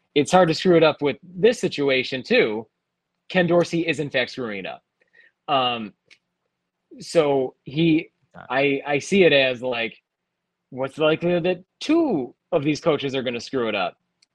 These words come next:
Speaker 1: A lot less likely. Let's throw, let's throw Joe Brady in the mix. Let's throw anybody, any other,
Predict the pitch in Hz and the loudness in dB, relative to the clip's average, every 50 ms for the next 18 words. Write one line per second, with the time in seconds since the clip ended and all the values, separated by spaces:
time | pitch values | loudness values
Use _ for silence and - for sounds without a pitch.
0 | _ _ _ _ - - _ _ _ _ _ - 175 156 151 156 175 196 202 208 | _ _ _ _ -20 -20 _ _ _ _ _ 2 2 2 4 2 2 2 2 0
1 | 202 - 247 262 269 269 - 170 135 104 95 90 _ _ _ _ _ _ 135 123 | 0 0 0 0 0 -2 -2 -4 -4 -4 -4 -6 _ _ _ _ _ _ -8 -4
2 | 117 127 - - - 185 185 185 - - _ 185 165 143 139 - - 185 180 180 | -4 -4 -4 -2 -2 -2 -2 -2 -6 -16 _ -6 -4 -4 -4 -2 -2 0 0 2
3 | 180 190 190 170 175 202 208 190 226 240 254 220 196 165 147 131 120 113 104 92 | 2 0 0 0 2 0 2 4 4 4 4 2 0 -2 -2 -4 -4 -4 -4 -4
4 | - - - - - _ _ _ _ _ _ _ _ - 131 135 135 - - 180 | -6 -10 -18 -18 -20 _ _ _ _ _ _ _ _ -2 -2 -2 -2 0 0 2
5 | 185 185 165 175 202 269 220 175 160 143 135 127 123 120 117 - _ _ - 165 | 2 2 2 0 0 0 0 2 2 2 2 0 -2 -4 -6 -10 _ _ -6 -4
6 | 190 247 254 202 151 143 127 120 117 - | 0 2 2 2 2 0 0 -2 -4 -6